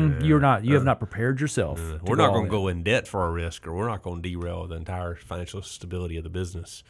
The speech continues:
Speaker 2: on a risk or a gamble. 'Cause at the end of the day, that's what that is.
Speaker 1: Do you
Speaker 2: This
Speaker 1: see people
Speaker 2: is
Speaker 1: do
Speaker 2: a
Speaker 1: that?
Speaker 2: gamble.
Speaker 1: Again, talking, you know, don't call 'em out by name, but how often do you see business owners make decisions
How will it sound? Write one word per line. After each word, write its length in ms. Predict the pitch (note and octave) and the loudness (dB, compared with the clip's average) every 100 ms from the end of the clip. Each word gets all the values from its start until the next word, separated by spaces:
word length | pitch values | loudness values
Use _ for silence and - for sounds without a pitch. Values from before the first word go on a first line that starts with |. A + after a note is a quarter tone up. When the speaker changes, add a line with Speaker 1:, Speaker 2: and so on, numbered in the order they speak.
| - - - - | -20 -20 -20 -8
Speaker 2:
on 260 | E2+ E2+ E2+ | -4 -4 -4
a 80 | F2 | -6
risk 420 | E2+ F2 E2+ - | -4 -4 -6 -8
or 120 | E2 E2 | -10 -8
a 40 | |
gamble. 540 | E2 F2 F2 F2 F2 - | -8 -6 -8 -10 -16 -8
'Cause 180 | D#3 E3 | 0 2
at 200 | - E3+ | 2 0
the 60 | E3 | -2
end 120 | D#3+ | -2
of 100 | A#2 | 0
the 60 | |
day, 120 | A2 F#2+ | -2 -2
that's 380 | G#2+ A2+ A2 | 0 0 0
what 300 | G2 F#2+ - | -6 -6 -6
that 260 | F2 E2 E2+ | -10 -10 -12
is. 300 | F#2 F2 F#2+ | -12 -12 0
Speaker 1:
Do 60 | C3 | 2
you 80 | |
Speaker 2:
This 80 | G2+ | 4
Speaker 1:
see 80 | E3 | 4
people 240 | F3 D#3 | 4 4
Speaker 2:
is 60 | G2 | 4
Speaker 1:
do 100 | G#2+ | 4
Speaker 2:
a 20 | |
Speaker 1:
that? 240 | A#2 A#2 G#2 | 4 4 2
Speaker 2:
gamble. 220 | E2+ G#2 | -4 -2
Speaker 1:
Again, 300 | A#2 B2 G#2 | 0 0 2
talking, 260 | A#2+ A2 A2 | 0 0 -2
you 40 | |
know, 120 | G2 E2+ | -2 -2
don't 360 | G2 G#2 A#2+ | -2 0 0
call 120 | A#2+ A2 | 0 0
'em 60 | |
out 100 | G#2 | 0
by 100 | F#2+ | -2
name, 380 | F2+ G#2+ A2 G2+ | -2 -2 -2 -2
but 80 | E2+ | 2
how 100 | C#3+ | 6
often 300 | D3+ D#3+ B2 | 8 6 2
do 60 | |
you 120 | G#2 G2 | 0 0
see 140 | G#2+ | -2
business 380 | F2 G#2 G#2 F#2+ | -2 -2 -2 -2
owners 300 | E2 D#2+ D#2+ | -4 -4 -4
make 160 | G2 | -4
decisions 720 | - - G2 F#2 F2 E2 E2 | -4 -2 -2 -2 -4 -4 -6